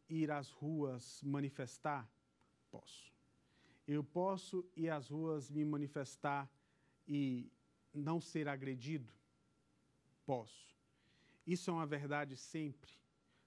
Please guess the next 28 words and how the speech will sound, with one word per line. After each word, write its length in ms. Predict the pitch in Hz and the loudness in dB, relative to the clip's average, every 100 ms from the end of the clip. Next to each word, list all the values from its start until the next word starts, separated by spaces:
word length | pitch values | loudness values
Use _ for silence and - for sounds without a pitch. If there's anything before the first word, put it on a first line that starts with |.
| _ | _
Não, 400 | 143 143 147 160 | 0 2 0 0
os 100 | 151 | 0
jornais 500 | 143 135 127 123 123 | 0 0 0 0 -2
já 100 | 131 | -2
demonstraram, 1040 | 127 123 131 - 127 127 151 156 143 120 | -2 -2 -2 -6 -2 0 0 0 -2 -4
e 80 | 117 | -6
a 60 | 113 | -6
gente 260 | 113 - | -6 -6
viu 260 | 123 120 120 | -2 0 0
vídeos 500 | 113 120 135 120 - | 0 2 2 0 -4
na 100 | 113 | -6
internet, 640 | 110 131 123 143 175 - - - - _ _ _ _ | -4 -2 0 2 0 -4 -18 -20 -20 _ _ _ _
de 420 | 123 123 151 180 - | -6 0 2 0 0
policiais 760 | 175 156 156 - 143 135 147 139 | 2 2 2 0 2 4 2 0
agredindo 500 | 147 143 139 143 156 | 0 0 0 0 0
manifestantes, 1000 | 151 151 143 160 - 131 117 110 - - - - | 0 0 0 -4 -4 -4 -4 -6 -14 -16 -20 -14
de 120 | - 139 | 0 2
manifestantes 1080 | 135 135 - 147 - 156 160 156 - - - - - - | 4 2 0 -4 -2 0 0 -4 -12 -16 -20 -20 -16 -2
agredindo 480 | 143 143 131 147 | 0 0 -2 -2
policiais, 680 | 143 156 151 - 139 120 113 | -2 -2 -2 0 0 0 -2
tá? 180 | - 147 | -2 -2
Não 80 | 151 | -2
tô 120 | 143 | -6
aqui 140 | 139 143 | -6 -6
tomando 600 | 151 139 143 147 131 - - - _ _ | -2 0 2 2 0 -4 -12 -20 _ _
posicionamento 760 | 156 135 - 156 147 147 156 151 | -4 -4 0 0 2 2 0 -2
de 120 | 143 | 0
ninguém, 460 | 165 156 110 107 | 0 0 -2 -6